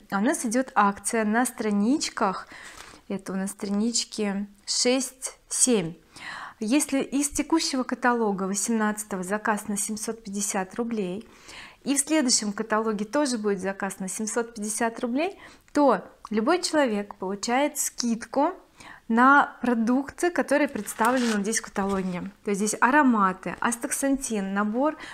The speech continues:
королевский бархат. Скидка будет огромная. Я всегда участвую, у нас каждый год проходит такая акция, только разные продукты. Однозначно буду брать астаксантин и посмотрю, мне интересно, какая будет цена на набор королевский бархат,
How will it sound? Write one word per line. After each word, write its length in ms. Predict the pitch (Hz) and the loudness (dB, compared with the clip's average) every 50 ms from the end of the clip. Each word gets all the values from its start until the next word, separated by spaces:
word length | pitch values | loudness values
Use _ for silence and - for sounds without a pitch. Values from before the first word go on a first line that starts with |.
| - - | -14 -8
королевский 540 | - 240 226 226 247 277 269 - - - 262 | -2 0 2 2 2 2 0 -2 -2 -4 -4
бархат. 480 | 220 226 220 196 190 190 - 202 - | 0 4 4 4 4 2 -2 -8 -8
Скидка 380 | - - - 302 302 - - 240 | -8 -4 -4 -4 -4 -2 -2 -2
будет 320 | 208 202 208 202 202 - - | 0 0 0 0 -2 -2 0
огромная. 800 | - 240 240 226 262 262 269 247 220 202 202 190 185 180 185 214 - - - - - - - | 0 2 2 2 2 4 4 4 4 4 2 2 0 0 -2 -2 -4 -10 -14 -14 -16 -8 0
Я 120 | 220 233 254 | 2 2 4
всегда 520 | 247 - - 247 214 202 202 226 214 208 | 4 2 0 0 -2 0 4 6 6 6
участвую, 560 | 202 202 - - 226 220 233 233 - - 240 | 6 4 2 0 0 0 0 -2 -2 -2 -2
у 20 | 220 | 0
нас 120 | 214 214 | -2 -2
каждый 360 | - - 214 202 196 - 220 | -2 -2 -2 -2 -2 -4 -4
год 220 | 220 - 254 - - | -2 -2 -2 -2 -4
проходит 340 | 226 208 - - 208 202 - | -8 -6 -4 -4 -4 -4 -4
такая 380 | 196 - - 208 196 190 - - | -6 -4 0 0 2 2 2 2
акция, 440 | - 226 285 277 - - - 254 233 | 2 0 0 0 -2 -4 -2 -2 -2
только 320 | 233 220 202 - - 214 | -2 -2 -4 -4 -4 0
разные 420 | 202 202 202 196 202 196 190 190 185 | 0 0 0 0 -2 -4 -6 -6 -6
продукты. 560 | - 208 220 226 254 359 359 - - 320 311 - - - - - - - - - | -6 -6 -4 -2 -2 -2 -2 -2 -4 -4 -4 -4 -8 -12 -14 -14 -16 -14 -8 -2
Однозначно 640 | 196 208 214 240 247 233 233 247 220 214 - - 214 | 0 2 4 4 4 4 4 2 2 2 0 0 -2
буду 240 | 202 185 196 190 196 | -2 -2 -2 -4 -2
брать 260 | 202 202 196 196 - | 0 0 0 0 -2
астаксантин 800 | 208 202 - - 208 - - - 202 202 208 - - 294 330 359 302 | -4 -4 -4 -6 -6 -4 -4 -2 -2 -2 -2 0 0 0 0 0 0
и 140 | - 262 | -4 -4
посмотрю, 680 | 262 - 247 - - 214 202 202 226 254 269 269 - - - - _ - | -4 -4 -4 -2 0 -2 -2 0 0 0 0 -2 -2 -6 -12 -20 _ -6
мне 260 | - 214 214 208 208 | -2 0 2 2 2
интересно, 420 | 208 202 226 208 220 214 214 214 190 | 2 2 0 0 0 0 -2 -4 -8
какая 280 | - - - 202 196 | -6 -4 -4 -2 -2
будет 280 | 185 180 190 185 185 - | -2 -2 -4 -4 -4 -4
цена 320 | - - 214 214 208 196 | -4 -2 0 0 0 0
на 100 | 185 185 | 0 -2
набор 480 | 180 185 190 196 190 214 247 320 381 427 | -2 -2 -2 -2 0 0 2 2 0 0
королевский 560 | - - 269 247 233 226 226 226 - - 220 | 0 -2 -2 0 0 0 -2 -2 -4 -6 -4
бархат, 460 | 190 202 190 185 185 - - 190 180 | 0 2 2 2 0 -2 -6 -8 -8